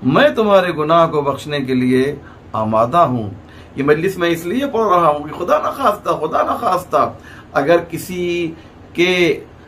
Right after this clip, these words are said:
किसी ने अपनी ज़िंदगी को गुनाहों से आलूदा कर लिया है तो अभी भी वक्त है,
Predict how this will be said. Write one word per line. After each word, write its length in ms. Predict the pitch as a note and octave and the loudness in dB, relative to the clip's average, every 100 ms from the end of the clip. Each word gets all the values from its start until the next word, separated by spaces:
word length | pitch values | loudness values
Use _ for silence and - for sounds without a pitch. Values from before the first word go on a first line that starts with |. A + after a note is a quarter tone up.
| - | -12
किसी 300 | B2+ B2 F3+ | -10 -6 -2
ने 100 | E3+ E3 | 0 2
अपनी 320 | E3 E3+ E3+ | 0 0 -2
ज़िंदगी 500 | D#3+ E3 F3+ G3+ B3+ | 0 0 0 2 2
को 160 | G3 | 4
गुनाहों 480 | F#3+ E3 E3 E3 E3+ | 4 4 4 4 0
से 140 | E3 E3+ | -4 0
आलूदा 540 | C#3+ D3+ E3 E3+ E3+ E3+ | 2 2 2 0 2 2
कर 200 | E3 D#3+ | 0 -2
लिया 300 | D#3+ E3 E3 | 0 2 2
है 380 | C#3 A3+ F4 E4 - - - | 2 0 2 0 -4 -16 -2
तो 60 | G#3+ | 0
अभी 600 | - A#3+ C4 A#3 E4+ E4+ | 2 2 2 0 -2 -4
भी 200 | E4 D#4+ | -8 -6
वक्त 400 | D#4 D4+ - - B3 E3 | 0 0 0 -2 -2 0
है, 320 | A3+ - - | 0 2 2